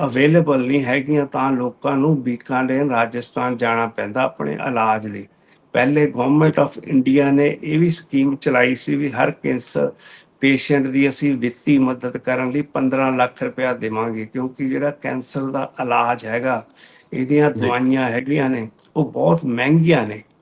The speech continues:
Speaker 1: Even ਕਿ ਜਿਹੜਾ
Speaker 2: ਬਿਲਕੁਲ।
Speaker 1: ਬਾਇਓਪਸੀ ਦਾ ਟੈਸਟ ਹੁੰਦਾ ਹੈਗਾ, ਉਹ ਸਰਕਾਰੀ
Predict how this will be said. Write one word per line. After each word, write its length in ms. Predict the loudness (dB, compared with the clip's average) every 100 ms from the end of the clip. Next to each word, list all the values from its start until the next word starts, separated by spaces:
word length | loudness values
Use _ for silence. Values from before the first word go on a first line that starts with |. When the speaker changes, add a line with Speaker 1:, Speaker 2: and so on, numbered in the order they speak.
| _ _ _ _ _ 2 4
Speaker 1:
Even 240 | 6 2
ਕਿ 140 | 2 0
ਜਿਹੜਾ 240 | 2 2
Speaker 2:
ਬਿਲਕੁਲ। 100 | 2
Speaker 1:
ਬਾਇਓਪਸੀ 680 | 2 4 4 2 -2 -2 2
ਦਾ 140 | 4 2
ਟੈਸਟ 520 | 2 0 0 0 0
ਹੁੰਦਾ 320 | 2 2 0
ਹੈਗਾ, 220 | 0 0
ਉਹ 80 | -2
ਸਰਕਾਰੀ 720 | -4 -8 -2 0 2 2 -2